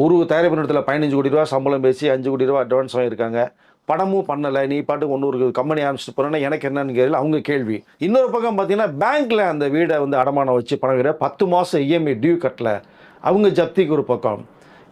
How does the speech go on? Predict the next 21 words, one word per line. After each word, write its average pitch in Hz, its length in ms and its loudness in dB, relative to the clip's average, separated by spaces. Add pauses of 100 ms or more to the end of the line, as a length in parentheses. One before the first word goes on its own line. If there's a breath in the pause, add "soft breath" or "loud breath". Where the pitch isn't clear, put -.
இந்த 170 160 4
பக்கம் 208 200 2
இந்த 180 180 0
கம்பெனி 196 260 0 (120)
ஒரு 151 120 0
பக்கம் 143 240 -2
ஜப்திக்கு 131 440 0 (100)
அப்படின்னு 151 320 0
இப்ப 139 100 4 (160)
கோர்ட் 165 260 2
லெவலுக்கு 143 300 0
போறது 131 240 4
மாதிரி 120 160 0
இருக்காங்க. 104 300 -4 (540 loud breath)
இதெல்லாம் 254 320 4
பார்க்கும்போது 208 400 2
கொஞ்சம் 160 200 2
வருத்தமா 226 480 0
தான் 214 200 2
இருக்கு. 190 260 2 (520 soft breath)
இப்போதைக்கு 262 480 2